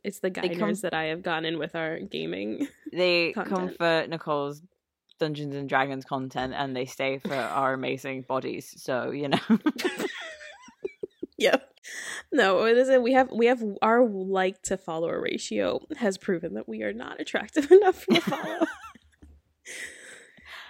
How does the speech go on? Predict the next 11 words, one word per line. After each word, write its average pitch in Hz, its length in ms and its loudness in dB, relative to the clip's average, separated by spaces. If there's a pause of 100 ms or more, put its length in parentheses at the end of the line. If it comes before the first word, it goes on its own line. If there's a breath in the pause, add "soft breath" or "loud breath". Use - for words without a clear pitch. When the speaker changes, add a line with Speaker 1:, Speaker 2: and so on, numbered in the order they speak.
(180)
Speaker 2:
And 370 80 4
I'm 381 180 4
fine 294 260 4
with 160 140 -4
that, - 260 0
you 180 100 -2
know? 180 220 4
It's 190 240 -4
Speaker 1:
That's 170 140 4
Speaker 2:
like, 160 80 0
Speaker 1:
fine. 160 240 -8